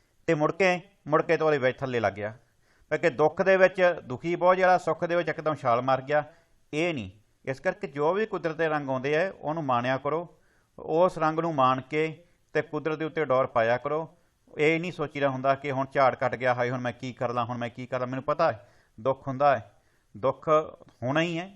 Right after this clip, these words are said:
ਕਿ ਜਿਹੜਾ ਹੈਗਾ ਉਹੀ ਤਾਂ ਕਮਾਈ ਦਾ ਸਾਧਨ ਹੈਗਾ, ਤੇ ਉਸੇ 'ਚ ਹੀ ਦਿੱਕਤ ਆ ਜੇ ਕੋਈ ਤਾਂ, ਪਰੰਤੂ ਫਿਰ ਪ੍ਰਮਾਤਮਾ ਦਾ ਵੀ ਤਾਂ ਕੋਈ ਰੋਲ ਹੁੰਦਾ ਨਾ।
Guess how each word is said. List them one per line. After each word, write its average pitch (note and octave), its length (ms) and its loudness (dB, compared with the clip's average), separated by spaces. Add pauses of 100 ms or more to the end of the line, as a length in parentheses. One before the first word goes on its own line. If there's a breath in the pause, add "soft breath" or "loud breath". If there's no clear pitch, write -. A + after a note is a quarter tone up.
(160)
ਕਿ D3+ 80 -4
ਜਿਹੜਾ C#3 180 -2
ਹੈਗਾ C#3 160 -2
ਉਹੀ C#3 200 -4
ਤਾਂ D3+ 100 0
ਕਮਾਈ C3+ 280 -2
ਦਾ C3+ 100 -2
ਸਾਧਨ C#3 320 -2
ਹੈਗਾ, C3 260 -2 (360 soft breath)
ਤੇ - 60 -4
ਉਸੇ D3+ 360 -2
'ਚ E3 40 -4
ਹੀ F3 40 -6
ਦਿੱਕਤ C#3 340 -6
ਆ B2 100 2
ਜੇ A#2+ 80 -6
ਕੋਈ B2 280 -10 (420)
ਤਾਂ, D#3 100 2
ਪਰੰਤੂ C3+ 480 -4 (840)
ਫਿਰ D3 100 -4
ਪ੍ਰਮਾਤਮਾ C#3 600 2
ਦਾ F3+ 60 2
ਵੀ F#3+ 60 -6
ਤਾਂ F3 80 -8
ਕੋਈ D3+ 100 -8
ਰੋਲ B2+ 160 -2
ਹੁੰਦਾ A2+ 240 -6
ਨਾ। F#3 140 -8